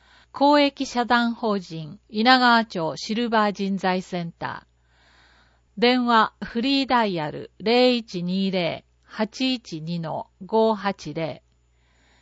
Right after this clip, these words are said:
電話の受付時間は九時から十七時までで、土曜、日曜、祝日はお休みです。以上で広報稲川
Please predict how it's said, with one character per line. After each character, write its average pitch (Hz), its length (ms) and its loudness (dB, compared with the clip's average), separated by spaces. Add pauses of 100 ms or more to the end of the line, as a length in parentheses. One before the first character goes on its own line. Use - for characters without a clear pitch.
(340)
電 269 240 0
話 262 140 4
の 240 180 0
受 226 220 -4
付 - 260 -4
時 208 120 -10
間 160 320 -6
は 156 340 -8
九 262 140 -4
時 214 160 -4
か 165 160 -4
ら 156 200 0
十 214 340 -2
七 202 320 2
時 180 140 -8
ま 147 140 -12
で 135 160 -14
で、 147 240 -10 (520)
土 226 160 2
曜、 226 360 4
日 180 380 -6
曜、 190 260 2
祝 220 360 -8
日 202 340 -8
は 180 260 2
お 170 80 -4
休 160 260 -8
み 156 160 -14
で 151 140 -8
す。 - 260 -20 (2750)
以 285 140 4
上 185 300 0
で 160 300 -2 (140)
広 247 260 4
報 170 240 0
稲 185 300 0
川 180 420 0